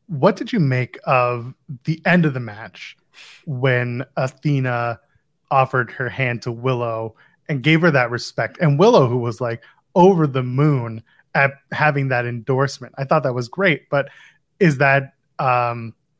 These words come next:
a shift in character or shift in belief for Athena, a, a move towards a babyface thing? Or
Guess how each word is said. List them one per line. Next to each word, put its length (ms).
a 120
shift 380
in 140
character 400
or 60
shift 280
in 100
belief 340
for 120
Athena, 460
a, 320
a 100
move 340
towards 320
a 60
babyface 500
thing? 200
Or 400